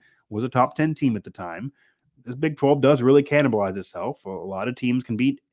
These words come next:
anybody really in the conference. A lot of parity there. No one's really awful, especially now with Kansas playing well. But in terms of your victories and your record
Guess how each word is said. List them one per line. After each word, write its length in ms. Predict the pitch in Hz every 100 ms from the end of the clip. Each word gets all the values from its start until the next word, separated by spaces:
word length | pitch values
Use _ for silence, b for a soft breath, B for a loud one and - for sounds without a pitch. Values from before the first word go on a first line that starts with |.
| _ _
anybody 580 | 117 147 131 117 135 147
really 460 | 117 110 113 113 120
in 200 | 113 113
the 80 | 139
conference. 560 | 120 95 90 95 107 110
A 60 |
lot 120 | 90
of 80 | 135
parity 280 | 135 117 110
there. 180 | 95 107
No 100 | 98
one's 220 | 113 110
really 240 | 107 113 - _ _ _
awful, 500 | - 160 - 90 95 b b b b
especially 340 | - 120 113 113
now 200 | 113 117
with 120 | 104
Kansas 340 | - 139 139 90
playing 300 | - 92 87
well. 220 | 85 135
But 200 | 139 139 B B B _
in 100 | 104
terms 320 | - 180 220
of 260 | 180 160 135 b b b _
your 260 | 104 175
victories 680 | 175 175 175 127 113 110 104 -
and 140 | 113
your 160 | 117 160
record 520 | 147 156 127 107 98